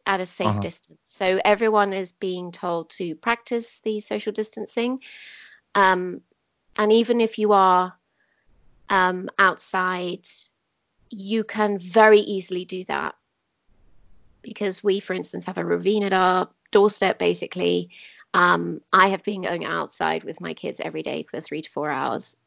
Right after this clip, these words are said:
Speaker 1: and that has been great. Um, so that is something that we are absolutely able to do. Um,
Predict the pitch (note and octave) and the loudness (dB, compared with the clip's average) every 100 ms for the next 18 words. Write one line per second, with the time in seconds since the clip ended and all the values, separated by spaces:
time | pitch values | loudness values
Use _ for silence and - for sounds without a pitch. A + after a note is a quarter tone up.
0 | _ E3+ D3 C#3 - _ _ _ - - | _ -8 -8 -10 -14 _ _ _ 0 2
1 | - - - - C3+ C3+ A#2 F2+ - - | 2 -4 -14 -8 -8 -4 -2 -2 -6 -16
2 | - - - _ - F#3 F3+ - - G#3 | -20 -20 -20 _ 4 6 4 2 2 4
3 | G#3 G#3+ A#3+ A#3+ A3 G3+ G3 - G3 F#3+ | 6 4 2 -4 -6 -6 -4 -4 -2 0
4 | F3+ F3 F3 _ _ - F#3+ F3 - F3 | 2 2 -2 _ _ -2 0 0 -4 -12
5 | - F3 E3 D#3 - E3 F3+ G3 D4 - | -8 -8 -8 -10 -16 -6 -4 -4 -6 -12
6 | _ - _ _ _ - G#3 G3 F#3+ F#3+ | _ -20 _ _ _ 0 4 4 2 -4
7 | F#3+ | -8